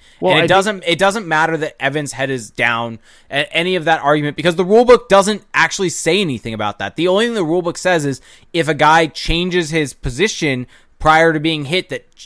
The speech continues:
Speaker 2: uh, makes it so his head gets hit, then sure, the hitter, the person being hit does, uh, have some of the responsibility.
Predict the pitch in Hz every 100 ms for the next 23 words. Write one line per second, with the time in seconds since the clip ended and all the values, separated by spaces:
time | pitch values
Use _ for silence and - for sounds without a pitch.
0 | - 139 131 127 135 156 - 135 147 113
1 | 131 147 135 - - 254 147 - _ _
2 | 156 160 - 220 147 123 143 160 165 160
3 | 139 123 - 170 170 165 143 151 127 117
4 | 147 147 120 - 135 127 117 104 139 135
5 | - 143 131 127 139 131 131 202 160 110